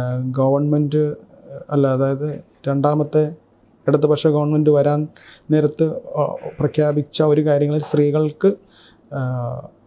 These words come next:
ഗൃഹോപകരണങ്ങൾ വാങ്ങാൻ loan കൊടുക്കുമെന്നായിരുന്നു, അല്ലേ? അതായത് സ്ത്രീകളെ loan എടുപ്പിച്ച് ഗൃഹോപകരണങ്ങൾ വാങ്ങിച്ച് നിങ്ങളെ അവിടെ തന്നെ നിർത്തുമെന്ന് തന്നെയാണ് അതിൻ്റെ വേറൊരു തരത്തിൽ.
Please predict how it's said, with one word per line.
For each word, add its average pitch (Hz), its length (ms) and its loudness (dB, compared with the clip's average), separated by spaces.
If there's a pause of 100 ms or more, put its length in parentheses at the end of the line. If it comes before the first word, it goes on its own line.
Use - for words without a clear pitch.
ഗൃഹോപകരണങ്ങൾ 147 720 0
വാങ്ങാൻ 131 380 -2
loan 127 220 0
കൊടുക്കുമെന്നായിരുന്നു, 117 680 -6 (260)
അല്ലേ? 123 200 0 (580)
അതായത് 120 380 -2 (760)
സ്ത്രീകളെ 135 760 0 (420)
loan 131 380 2
എടുപ്പിച്ച് 139 500 -2 (480)
ഗൃഹോപകരണങ്ങൾ 143 720 2
വാങ്ങിച്ച് 135 540 0 (360)
നിങ്ങളെ 131 240 0
അവിടെ 127 240 2 (120)
തന്നെ 135 140 -2
നിർത്തുമെന്ന് 127 640 -2
തന്നെയാണ് 123 260 -2
അതിൻ്റെ 120 180 0
വേറൊരു 147 300 4
തരത്തിൽ. 113 320 0